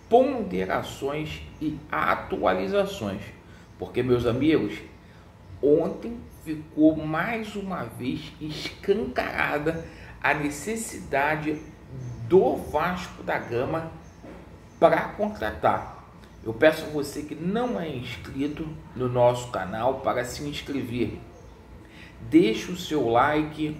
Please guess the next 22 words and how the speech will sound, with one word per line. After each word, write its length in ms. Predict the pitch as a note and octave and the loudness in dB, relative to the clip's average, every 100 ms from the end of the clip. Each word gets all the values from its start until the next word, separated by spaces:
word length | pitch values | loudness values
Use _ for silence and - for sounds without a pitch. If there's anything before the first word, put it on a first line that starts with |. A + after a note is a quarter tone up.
| - - | -12 -2
ou 220 | C#3+ D3 | 0 0
o 60 | B2+ | -2
seu 220 | - B2 | -6 -6
dislike 720 | A#2+ - F#2+ A2 B2+ C#3 - D3+ - - - - | -6 -6 -2 2 2 2 -2 -8 -10 -16 -12 -2
e 160 | F#3 | 2
ativem 1000 | F#3 C3+ - - - D#3+ D#3 D#3 D#3+ D#3 - - - | 2 0 -6 -12 -10 -8 0 2 2 0 -10 -14 2
o 320 | D#3 D#3 D#3 - - | 8 8 6 -4 -16
sininho. 580 | - - E3 C3 G2+ - - - - - - - | -16 -10 -6 -4 -4 -8 -16 -20 -20 -20 -18 -6
Bora 300 | F#3 A3+ A#3 | 6 8 8
aí 160 | G3+ F#3+ | 4 0
pro 180 | - F3+ | -4 -2
nosso 380 | D#3+ E3 E3 C#3+ | 4 4 2 -8
vídeo. 380 | A#2 A#2 - - - - - - - - - - | -10 -14 -16 -20 -20 -20 -20 -20 -20 -20 -20 -6
Meus 240 | G3+ A#3 | 2 4
amigos, 560 | G#3+ G#3+ F#3+ A2+ G#2 - - - - - - | 4 4 4 2 -2 -8 -16 -20 -20 -10 -2
ontem 440 | G#3+ A3+ A3+ - - - - | 0 0 -2 -10 -12 -16 -10
o 100 | D3 | -6
Vasco 840 | B2 C3 C#3 - - C3+ A2 F2+ - - - - | 4 6 6 2 -8 -2 -2 -2 -8 -18 -20 -8
foi 200 | C3 C#3+ | 0 2
a 40 | |
Manaus, 600 | B2 A#2+ F2+ G#2 B2 B2+ - - - - - - - - | 2 -2 -2 4 4 4 -4 -10 -16 -20 -20 -20 -20 -12
jogou 800 | A#2 D3+ E3+ D3+ - D#3 D#3+ | -4 6 8 8 6 4 4